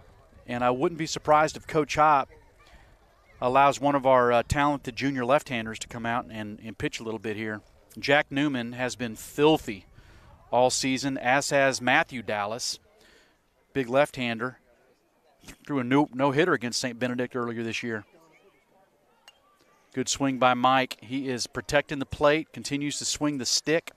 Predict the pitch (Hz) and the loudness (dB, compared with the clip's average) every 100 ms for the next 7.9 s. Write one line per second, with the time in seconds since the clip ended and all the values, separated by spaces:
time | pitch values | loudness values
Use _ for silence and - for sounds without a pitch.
0 | _ _ - _ _ _ - 147 139 135 | _ _ -20 _ _ _ -2 0 0 0
1 | 143 135 120 147 135 139 135 120 - 143 | 0 -2 0 0 4 4 4 -2 -8 -8
2 | - 139 127 - - - _ _ _ _ | 0 2 2 0 -8 -10 _ _ _ _
3 | _ _ _ _ _ _ _ _ _ _ | _ _ _ _ _ _ _ _ _ _
4 | _ _ _ _ 302 _ _ _ _ _ | _ _ _ _ _ _ _ _ _ _
5 | _ _ _ _ _ _ _ _ - - | _ _ _ _ _ _ _ _ -20 -20
6 | - _ - 110 165 156 151 - 165 151 | -20 _ -4 0 2 4 2 4 2 6
7 | 127 120 160 208 123 104 98 101 117 | 6 6 4 2 -2 -2 -2 -2 -6